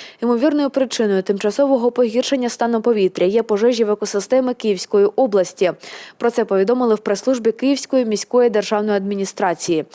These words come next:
Експерти продовжують моніторити ситуацію та рекомендують утриматися від провітрювання приміщення та обмежити тривале перебування на вулиці. За інформацією Департаменту захисту довкілля та адаптації до зміни клімату К М Д А, фіксується підвищення концентрації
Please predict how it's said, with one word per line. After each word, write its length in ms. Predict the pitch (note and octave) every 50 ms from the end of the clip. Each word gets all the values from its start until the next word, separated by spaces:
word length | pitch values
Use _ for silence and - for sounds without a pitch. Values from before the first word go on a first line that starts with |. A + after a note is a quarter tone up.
| - - - - - - -
Експерти 440 | A3+ - - - D#4 C#4+ - C#4+
продовжують 640 | A#3+ C4+ C#4+ C4+ A3+ A#3+ G3 F#3 E3+ G3 F#3 F#3 -
моніторити 520 | G3+ G3+ G#3 G3+ - B3 A#3+ A#3+ A#3+ A3
ситуацію 680 | G#3 - G#3+ - G#3+ A3 A#3 C4 C4+ C4 - C4 B3+ A#3+
та 140 | B3+ B3+ B3+
рекомендують 600 | B3+ B3+ - A#3 A3+ A3 A3+ A#3 B3+ B3 - -
утриматися 760 | A3 A#3 - A#3+ C4+ C4+ B3+ A#3+ A3+ G#3+ G#3 - - G3+ F#3+ - - - - - - - _ -
від 160 | C4+ C4 -
провітрювання 600 | A#3 A3 G3 A3 A#3 - - B3+ G#3+ G#3+ G#3 G3
приміщення 580 | G3+ G#3+ G#3+ G#3 A3+ C4 C4 - C#4 B3+ A3+
та 160 | G#3 G3+ F#3+ F#3+
обмежити 440 | F#3 G3+ G#3 A3+ G#3+ A3+ - G#3
тривале 400 | F#3+ - G3+ F#3 G#3 G#3+ A#3 A3+
перебування 640 | A3 A3 G#3 G3 F#3+ F#3+ F#3+ F#3 G3+ G3+ G#3 G3+ G3
на 120 | G3 G3
вулиці. 580 | G3 G3+ A#3 B3 A3+ F#3+ F3 - - - F3+ D3+ C3+ - - - - - - - -
За 140 | A#3 B3+ C#4+
інформацією 720 | C4+ C4 - C#4+ C#4 B3+ A#3+ G#3 F3+ - - G3 F#3 F#3
Департаменту 640 | F3+ G3 - G#3 G3+ - C4 C4 C4 C4 B3+ - A#3
захисту 440 | G#3 A#3 B3 A#3+ A#3+ A3 - A#3 A3
довкілля 500 | G#3 A#3 A#3 - - A3+ G3+ F3 E3+ E3+
та 120 | - F#3
адаптації 680 | F#3 F#3 F#3 G3 F#3+ - B3 B3 C4+ C4 - A#3 G#3 G3
до 120 | G3 G3+
зміни 320 | F#3+ G3+ G#3+ B3 B3+ C4 C4
клімату 440 | - A#3+ G#3+ G3 F#3 F3 - F#3+
К 140 | F#3 - A3
М 180 | G3 F#3+ F#3+ G3
Д 100 | F#3 G3+
А, 200 | G#3 A#3 C#4 C#4+ - - - - - - - - - -
фіксується 440 | - - - C#4+ D4 C#4 - C4+ C4
підвищення 540 | - A#3 G#3+ A3 C4 C4 - C4 B3+ B3
концентрації 840 | A#3 - A#3+ G3+ - B3+ A#3 A#3+ A#3+ A#3+ A#3+ A#3+ - B3+ B3+ B3+ A#3+